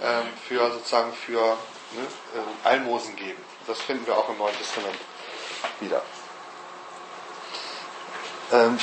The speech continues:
einige Wortspiele im Neuen Testament, zum Beispiel, du sollst ihn Jesus nennen, denn er wird sein Volk retten, macht ja nur Sinn in der hebräischen Sprache. Weil Jeshua sozusagen, das Jeshua und Jeshua, das ist ein hebräisches Wortspiel.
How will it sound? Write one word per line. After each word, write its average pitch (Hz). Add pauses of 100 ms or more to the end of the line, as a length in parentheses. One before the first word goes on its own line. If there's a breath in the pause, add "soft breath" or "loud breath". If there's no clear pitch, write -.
einige 196
Wortspiele 220
im 175
Neuen 180
Testament, 180
zum 156
Beispiel, 135
du 123
sollst 135
ihn 131
Jesus 160
nennen, 170
denn 147
er 131
wird 127
sein 123
Volk 143
retten, 165 (500 loud breath)
macht 143
ja 147
nur 160
Sinn 160
in 165
der 143
hebräischen 139
Sprache. 110 (680 loud breath)
Weil 131
Jeshua 147
sozusagen, 139
das 123
Jeshua 143
und 131
Jeshua, 135 (380 loud breath)
das 131
ist 127
ein 120
hebräisches 120
Wortspiel. -